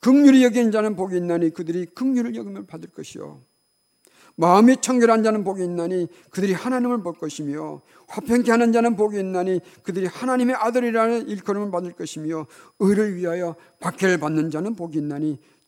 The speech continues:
천국이 그들 것이니라." 누가 이 말씀을 듣고 이 말씀대로 살겠습니까?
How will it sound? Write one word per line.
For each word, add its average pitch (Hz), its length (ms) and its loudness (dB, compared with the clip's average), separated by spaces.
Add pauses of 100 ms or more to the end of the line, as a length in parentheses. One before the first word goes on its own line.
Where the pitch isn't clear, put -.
천국이 143 420 -4
그들 226 320 -12 (200)
것이니라." 151 380 -20 (1500)
누가 233 240 4
이 240 120 0
말씀을 208 440 -2
듣고 202 180 -4
이 190 80 0
말씀대로 170 460 -2
살겠습니까? 160 920 -14